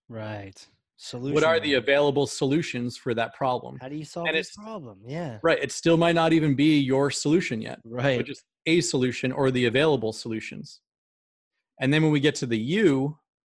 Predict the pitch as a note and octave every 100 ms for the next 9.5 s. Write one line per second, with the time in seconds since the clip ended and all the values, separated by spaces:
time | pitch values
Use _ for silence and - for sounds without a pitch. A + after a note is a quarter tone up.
0 | _ _ _ _ C#3 C3+ D3 C#3 D3 C#3+
1 | C3+ C3+ B2 - C#3+ C#3 - C3 A2 A2+
2 | D#3 D3 A#2 A2+ B2 _ _ _ _ _
3 | - A#2+ A#2 A2 - B2+ B2 C3+ B2 A#2
4 | C3 B2 B2+ A2+ A#2 A#2+ A2+ A#2 - B2+
5 | A#2+ - B2 - A#2 A2+ A2 A2 A2+ A#2
6 | G#2 - D3 C#3+ A#2+ A#2 A2 - - -
7 | _ _ C3 C3 A#2+ A#2+ A#2 A2+ - A#2
8 | A#2+ A#2+ _ _ _ B2 A#2 - A#2+ -
9 | A#2+ A#2 A#2 A2+